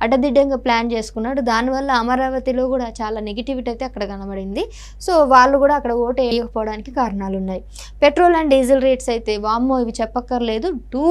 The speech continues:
much అంటే too much పెంచేస్తారు. So, పెట్రోల్ రేట్స్ అయితే ఈయన హయాంలో అయితే ఇంకెక్కువ ఉన్నాయి. Even other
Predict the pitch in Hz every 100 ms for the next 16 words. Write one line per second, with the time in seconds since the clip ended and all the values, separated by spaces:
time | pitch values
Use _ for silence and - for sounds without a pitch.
0 | 349 339 302 285 262 254 233 - 220 208
1 | 214 220 220 453 - - - - 269 277
2 | 277 302 381 339 320 - 285 285 277 247
3 | - - - 247 277 294 - 269 285 302
4 | 294 302 269 302 294 285 254 233 208 233
5 | 262 285 262 - - 226